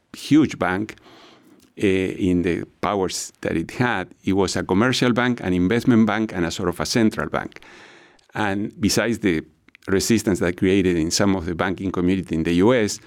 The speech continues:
eh, in itself was too big. So when the, the Harry Dexter White discussed with Keynes, that I know that, that, that has, uh,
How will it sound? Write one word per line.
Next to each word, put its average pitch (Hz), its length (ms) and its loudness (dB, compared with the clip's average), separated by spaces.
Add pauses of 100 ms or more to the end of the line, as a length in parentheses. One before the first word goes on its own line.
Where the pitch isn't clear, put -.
(540)
eh, 87 320 -2
in 95 200 4
itself 95 420 0
was 87 140 -2
too - 140 -2
big. 78 300 0
So 92 360 0 (100)
when 92 220 2
the, 90 160 0 (600)
the - 200 -8
Harry 104 300 0
Dexter 92 340 0
White 107 280 0
discussed 92 380 -4
with 85 220 -6
Keynes, 104 420 2 (280)
that 95 200 2
I 92 100 4
know 101 280 4
that, 92 280 0
that, 90 240 -2
that 87 240 2
has, - 420 -4
uh, 95 260 0